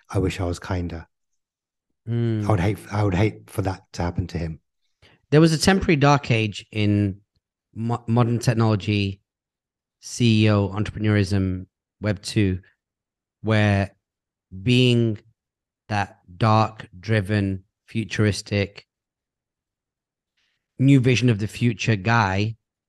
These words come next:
Speaker 2: was the shtick, and it was
Speaker 1: Steve Jobs
Speaker 2: exempli-,
Speaker 1: style.
Speaker 2: it was empli-, exemplified by Steve Jobs. You know, one of my friends,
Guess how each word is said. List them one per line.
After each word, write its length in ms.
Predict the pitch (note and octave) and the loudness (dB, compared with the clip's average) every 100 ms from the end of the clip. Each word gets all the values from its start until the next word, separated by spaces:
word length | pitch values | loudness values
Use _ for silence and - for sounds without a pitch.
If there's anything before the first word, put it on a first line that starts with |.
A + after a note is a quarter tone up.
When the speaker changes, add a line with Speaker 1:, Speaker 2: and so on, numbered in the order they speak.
| _ | _
Speaker 2:
was 280 | A#2+ A#2+ - | -2 -2 -2
the 100 | G#2+ | -10
shtick, 640 | - - - C#3 - - - _ _ _ _ - | -8 -8 -4 -4 -4 -14 -20 _ _ _ _ -4
and 120 | A2 | -2
it 80 | G#2+ | 0
was 140 | A2 | 2
Speaker 1:
Steve 140 | G#2+ G#2+ | 0 2
Jobs 240 | A2 B2+ | 2 4
Speaker 2:
exempli-, 60 | C3 | 2
Speaker 1:
style. 280 | F#2+ F2+ - - | -2 -4 -12 -20
Speaker 2:
it 300 | - G3 A2+ | -20 -2 2
was 140 | A2 | 4
empli-, 360 | G2+ A2+ A#2 A2+ _ - | 4 0 0 -2 _ -10
exemplified 680 | G#2 - C3 B2+ - A2 G2+ | -4 0 2 2 2 0 0
by 280 | G#2 G#2 F#2+ _ _ _ _ | -2 -2 -4 _ _ _ _
Steve 300 | - B2 A2+ | -10 -4 -2
Jobs. 400 | F#2+ B2 F#2+ - - | 2 0 0 -12 -6
You 200 | A2+ C3 | 2 4
know, 120 | A#2+ | 6
one 140 | A#2 | 4
of 60 | A2 | 4
my 180 | B2 A#2+ | 4 2
friends, 500 | - F#2 G#2+ A#2 | 0 -2 -2 -6